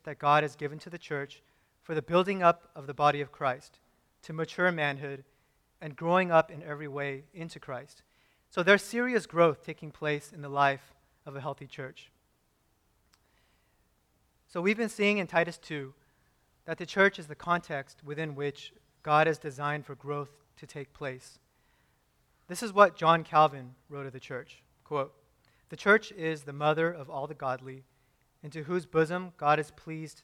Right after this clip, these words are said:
to gather his sons, not only that they may be nourished by her help and ministry as long as they are infants and children, but also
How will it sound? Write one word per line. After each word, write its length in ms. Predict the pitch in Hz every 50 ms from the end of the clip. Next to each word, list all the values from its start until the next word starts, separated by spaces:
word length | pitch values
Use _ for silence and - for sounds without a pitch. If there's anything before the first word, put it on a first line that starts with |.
| _
to 80 | - 143
gather 320 | 127 143 143 143 139 143
his 160 | 135 151 139
sons, 460 | - - 139 127 123 120 127 127 _ _ _ _ _ _ _ _ _ _ _ _ -
not 180 | 160 175 190
only 300 | 214 220 233 233 226 220
that 240 | 185 165 160 160 -
they 100 | 160 160
may 140 | 160 160 160
be 140 | 151 156 143
nourished 420 | 143 147 151 156 170 175 - -
by 100 | 156 143
her 140 | 143 143 135
help 340 | 117 147 151 160 160 _ _ _
and 140 | 165 143 139
ministry 540 | 147 151 160 160 - - 180 175 185 202 220 -
as 160 | 156 139 131
long 280 | 143 147 156 156 160 156
as 120 | 147 127
they 160 | 127 143 143
are 140 | 139 139 147
infants 400 | - 170 151 151 - 180 165 165
and 80 | 190 170
children, 420 | - 151 143 135 135 135 135 135 - _ _ _ _ _ _ _ _ _ _ _ -
but 140 | 156 160 -
also 580 | 165 170 196 202 - - 151 139 135 135 135